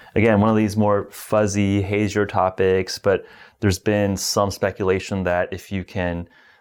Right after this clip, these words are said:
lucid dream different practices or skills, you might be able to learn faster.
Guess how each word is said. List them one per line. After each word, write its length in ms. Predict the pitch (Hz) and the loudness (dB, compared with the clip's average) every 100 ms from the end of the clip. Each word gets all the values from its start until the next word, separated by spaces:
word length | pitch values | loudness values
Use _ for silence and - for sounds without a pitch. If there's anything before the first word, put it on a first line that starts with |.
| - | -2
lucid 580 | 101 107 - 107 92 92 | 4 6 4 -2 -2 -6
dream 680 | - 92 95 101 101 98 92 | -8 -2 0 2 0 0 -2
different 480 | 101 - - - - | -4 -4 -6 -6 -6
practices 480 | 95 - 107 104 | -6 -4 -6 -6
or 80 | 87 | -8
skills, 600 | - - - 101 98 95 | -6 -6 2 2 4 0
you 60 | 101 | -4
might 100 | 98 | -8
be 60 | 107 | -8
able 160 | - | -10
to 80 | - | -4
learn 260 | 98 107 104 | 0 0 0
faster. 760 | 104 98 - - 92 90 110 | -2 -2 -4 -2 0 0 -2